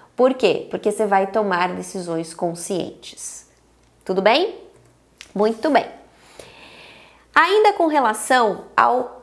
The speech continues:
endividamento. Então, vamos lá. Então, eu entendi como é que eu treino a minha mente, porque não adianta eu só dizer pra vocês como é que você sai do endividamento. Eu também preciso te contar como eu saio e não volto mais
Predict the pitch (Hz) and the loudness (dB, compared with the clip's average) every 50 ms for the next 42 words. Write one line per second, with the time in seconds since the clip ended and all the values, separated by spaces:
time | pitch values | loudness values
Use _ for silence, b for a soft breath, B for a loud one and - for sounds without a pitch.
0 | - 294 311 339 349 311 285 285 262 269 262 254 269 269 214 147 - - - - | 0 2 2 4 2 2 0 0 0 0 2 2 2 2 0 -4 -8 -10 -16 -20
1 | - - - _ _ - 285 302 302 311 330 311 311 277 196 143 - - - 269 | -20 -20 -20 _ _ 0 2 2 2 2 0 2 2 2 0 0 -2 2 2 2
2 | 320 370 381 370 349 339 330 339 302 269 247 233 214 208 214 233 247 254 269 277 | 4 4 2 2 0 0 2 0 0 0 -2 -4 -4 -2 -2 0 0 0 0 -2
3 | 269 - 240 220 214 226 233 - 254 240 233 240 - 240 220 233 247 269 262 240 | 0 0 0 0 0 -2 0 0 0 0 0 0 0 2 2 2 2 0 0 0
4 | 233 233 214 208 202 190 190 170 160 160 170 165 175 - - 233 247 254 254 240 | 0 -2 0 0 0 0 0 0 0 0 0 -2 -4 -8 -8 -6 -4 -4 -2 -2
5 | 240 240 240 262 247 - 247 240 233 214 196 190 196 - 170 165 170 170 - - | -2 -2 -4 -6 0 2 2 2 2 0 -4 -6 -6 -8 -10 -10 -12 -8 -2 0
6 | 226 220 208 - - - - 190 196 196 196 - - 240 240 240 - 233 214 220 | 2 2 0 -2 -4 -6 -4 -2 -2 -4 -4 -4 -4 -4 -4 -2 0 0 0 2
7 | 247 254 226 202 196 190 190 175 165 170 165 151 151 143 139 - - - - - | 0 -2 -4 -4 -4 -4 -6 -6 -6 -6 -4 -4 -4 -4 -6 -8 -10 -14 -14 -12
8 | - 175 - 196 208 233 269 - 269 233 226 - 208 196 196 196 202 - - - | -6 -2 -2 0 0 -2 -2 -4 -4 -6 -6 -6 -6 -6 -6 -8 -8 -8 -6 -4
9 | 175 165 165 - 208 220 220 214 - - 180 160 170 175 180 202 202 - - - | -4 -4 0 2 2 2 2 -2 -2 -2 -2 -2 0 -2 -4 -4 -6 -6 -2 2
10 | 233 202 180 175 190 214 269 320 320 - 254 254 240 254 302 302 254 240 208 196 | 2 4 4 2 0 -2 -2 -4 -4 -2 0 2 2 2 2 4 4 4 4 2
11 | 226 254 - - 320 294 262 208 190 180 180 180 180 - - - - | 0 -4 -6 -6 -4 -2 -2 -2 -2 -2 -4 -6 -10 -14 -16 -18 -20